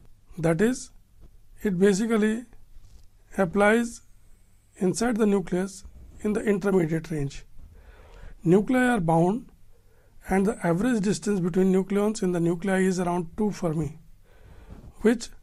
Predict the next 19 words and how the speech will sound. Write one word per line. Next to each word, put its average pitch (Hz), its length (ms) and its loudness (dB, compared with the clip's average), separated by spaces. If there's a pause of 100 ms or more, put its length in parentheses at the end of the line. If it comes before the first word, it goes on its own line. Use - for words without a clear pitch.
(180)
roughly 185 400 2
corresponds 190 640 0
to 190 60 -4
the 170 100 -2
range 180 300 2
of 185 240 -2 (100)
attractive 170 460 -4
force. 147 360 -8 (600)
So 180 320 0
we 175 180 2
have 175 160 4
seen 254 280 0
that 202 300 0 (1400)
nuclei 165 440 0
are 165 140 0
bound 190 380 0
because 165 280 -2
nuclei 160 300 -2
exist, 147 560 -2